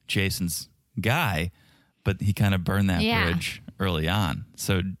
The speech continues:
Speaker 1: Jason is a man on an island right now. He's
Speaker 2: I was saying that he could be friends with Storm, but I don't think it's gonna happen.
Speaker 1: But Storm ha-, now has Natalia,
Speaker 2: Yeah.
Speaker 1: and Storm has Z.
Speaker 2: Well, has Natalia for now.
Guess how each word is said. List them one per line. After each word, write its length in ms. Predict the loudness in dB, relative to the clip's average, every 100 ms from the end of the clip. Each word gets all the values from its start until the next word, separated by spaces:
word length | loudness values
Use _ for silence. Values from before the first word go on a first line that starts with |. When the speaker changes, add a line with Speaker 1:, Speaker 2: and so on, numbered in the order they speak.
| _ -6
Speaker 1:
Jason 380 | -2 0 0
is 240 | 2 2 0
a 80 | 0
man 300 | 0 0 0
on 100 | 0
an 100 | -2
island 460 | -2 -2 -2 -2 -4
right 160 | -6
now. 160 | -4 -4
He's 140 | -4 -2
Speaker 2:
I 120 | -2
was 200 | -2 -2
saying 340 | -4 -4 -2
that 220 | 0 -2 -2
he 320 | -4 -4 -4
could 240 | -2 -2
be 100 | 0
friends 340 | -2 0 0 0
with 160 | -4 -6 _
Storm, 580 | -8 -6 -2 -2 0 0
but 160 | 0 0
I 80 |
don't 220 | 0 -2 -4
think 220 | -4 -4
it's 140 | -4 -4
gonna 200 | -4 -2
happen. 720 | -2 -4 -4 -2 -2 -2 -2
Speaker 1:
But 120 | -2
Storm 500 | 0 2 4 4 2 0
ha-, 100 | 0
now 260 | 4 4 6
has 500 | 6 6 6 4 4
Natalia, 640 | 0 2 0 2 2 2
Speaker 2:
Yeah. 360 | 2 2 0 2
Speaker 1:
and 200 | 4 2
Storm 280 | 2 4 6
has 200 | 6 6
Z. 320 | 6 4 4
Speaker 2:
Well, 140 | 0 0
has 260 | -2 0 0
Natalia 600 | -2 0 0 0 0 -2
for 180 | -2
now. 400 | -2 0 -2 -4